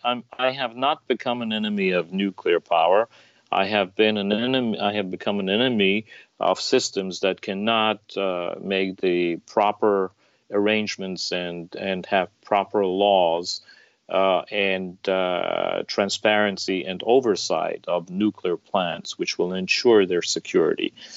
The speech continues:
So these are two different things. I do believe that,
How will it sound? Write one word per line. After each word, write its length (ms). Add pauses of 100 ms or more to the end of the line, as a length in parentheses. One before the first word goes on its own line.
(140)
So 100
these 240
are 120
two 240
different 480
things. 720 (280)
I 140
do 180
believe 400
that, 380